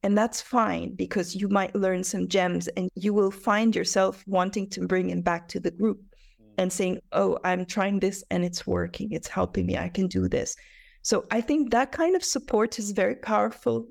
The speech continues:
Speaker 1: Toby. And even though my journey was tough, as I said, acceptance was hard, but I would not have done this without this community and this strong environment,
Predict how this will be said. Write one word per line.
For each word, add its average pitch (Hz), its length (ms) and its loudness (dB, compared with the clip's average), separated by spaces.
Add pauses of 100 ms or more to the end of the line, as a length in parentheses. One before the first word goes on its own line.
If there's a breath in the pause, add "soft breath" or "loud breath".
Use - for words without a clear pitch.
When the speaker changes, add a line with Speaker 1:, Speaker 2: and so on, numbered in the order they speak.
Speaker 1:
Toby. 220 480 0 (420 loud breath)
And 196 160 -2
even 247 240 4
though 233 140 2
my 208 180 2
journey 196 320 2
was 185 220 -2
tough, 190 200 -2
as 185 140 -4
I 185 120 0
said, 190 380 -2 (440)
acceptance - 680 -2
was 202 140 -2
hard, 185 560 0 (920)
but 180 400 0 (160)
I 190 180 2
would 226 420 -2 (280)
not 202 600 2
have 185 280 -2
done 185 320 2
this 170 300 -4
without 170 360 0
this - 200 -8
community 175 800 -4
and 175 320 -2 (220)
this 180 140 0
strong 175 360 -2
environment, 175 800 -4